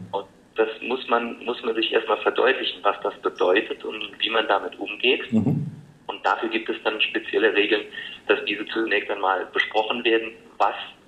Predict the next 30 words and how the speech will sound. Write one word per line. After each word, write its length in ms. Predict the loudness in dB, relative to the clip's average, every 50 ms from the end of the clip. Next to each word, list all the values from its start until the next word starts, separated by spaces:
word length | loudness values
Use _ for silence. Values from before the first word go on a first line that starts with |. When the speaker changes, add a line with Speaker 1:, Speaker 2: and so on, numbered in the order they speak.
| _ -4
Speaker 1:
wie 200 | -2 -2 0 0
geantwortet 760 | 0 0 0 0 -2 -2 -2 0 0 0 0 0 -4 -2 -2
wird. 220 | -2 -2 -2 -4 -8 -8 -2
Speaker 2:
Mhm. 300 | 2 2 4 4 2 2
Speaker 1:
Weil 120 | 2 0 2
man 260 | 0 -2 -4 -4 -4
muss 160 | -2 -2 -2 -2 -4 -10 -14 -16 -20 -20 -16 -10 -8
diese 160 | -8 -6 -6
negativen 800 | -8 -8 -8 -2 2 2 4 6 4 2 2 0 -4 -4 -4 -2
Äußerungen, 540 | 0 2 4 4 4 2 0 -2 -2 -2 -4
die 100 | -6 -6
Kritik, 480 | -6 -4 -6 -6 -4 -2 -2 -2 -2 -4 -14 -18 -18 -10 -4
die 120 | -2 -2
einem 120 | 0 2
dann 140 | 4 4 4
entgegenschlagen 1000 | 2 0 -4 -6 -4 -4 -4 -4 -4 -10 -6 -2 0 0 2 4 2 2 0 -2 -8 -8 -2
kann, 260 | 0 0 0 0 -2 -10 -12 -20 -20 -14 -6 -2
Speaker 2:
Mhm. 380 | -2 0 0 0 -2 -2 -6 -2 2
Speaker 1:
ähm, 280 | 4 4 4 2 2 2
dazu 280 | 2 2 2 2 -2
nutzen, 560 | 0 2 2 2 0 -2 -4 -4 -4 -6 -6 -12 -14 -12
um 100 | -10 -10
zu 120 | -12 -12 -10 -4 0
zeigen, 380 | 2 2 2 2 0 -4 -8 -10 -16 -16 -10
wie 160 | -8 -8 -8 -4 0
serviceorientiert, 1000 | 2 4 4 4 4 2 2 2 4 4 4 2 2 -2 -2 0 0 0 0 -2
wie 80 | -6 -8
supportorientiert 960 | -8 -8 -8 -2 2 2 2 2 4 2 2 2 0 -2 0 0 0 0 2
man 100 | 0 0
ist. 160 | 2 0 -2